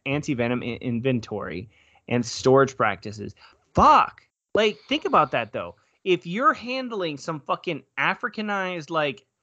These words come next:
or Australian snake, right, that's, like, super fucking deadly, you know, some of those really crazy venoms that don't occur in, like, the States,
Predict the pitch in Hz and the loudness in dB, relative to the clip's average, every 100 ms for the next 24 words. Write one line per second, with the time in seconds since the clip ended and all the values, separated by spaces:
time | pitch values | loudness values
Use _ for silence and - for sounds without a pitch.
0 | _ - 135 156 - 165 175 202 196 175 | _ -2 2 2 2 0 0 0 -4 -6
1 | - 185 123 110 120 120 123 123 117 120 | -4 -2 -2 -4 -6 -4 -4 -4 -4 -6
2 | 113 - - - 170 208 190 - 208 - | -6 -12 -6 0 2 2 0 0 -2 -2
3 | 151 127 165 175 107 95 98 _ _ - | -6 -2 -2 -2 -6 -12 -18 _ _ 0
4 | 160 151 143 131 - _ _ _ - 196 | 4 4 4 0 -8 _ _ _ 0 2
5 | 233 226 160 127 135 190 208 - - 185 | 4 4 2 0 0 0 0 -6 -4 -4
6 | 226 208 170 131 180 220 143 127 127 - | -2 -4 -4 -2 -2 0 -2 -2 -2 -4
7 | 135 147 156 - 156 160 156 135 117 107 | -2 -2 -2 0 4 4 4 0 -2 -6
8 | _ _ _ 139 131 - 180 196 123 - | _ _ _ -6 -4 2 2 2 -4 -12